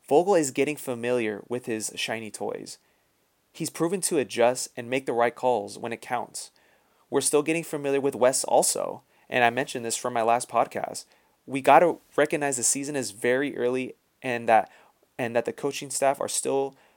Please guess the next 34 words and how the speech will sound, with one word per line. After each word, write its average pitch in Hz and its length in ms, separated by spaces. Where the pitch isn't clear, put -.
figuring 127 360
out 120 140
how 160 240
to 185 100
utilize 117 560
their 120 160
firepower 117 600
consistently. - 640
Wes 143 220
Matthews 156 360
has 131 300
consistently 139 540
struggled, 127 540
uh, 107 180
from 113 180
the 107 80
preseason 131 720
and 117 360
now 117 180
during 117 300
the 104 100
regular 127 340
season, 147 540
but 127 300
I 131 80
wouldn't 151 280
be 175 60
surprised 139 640
if 120 100
the 120 120
coaching - 320
staff 127 260
figures 123 340
out 113 280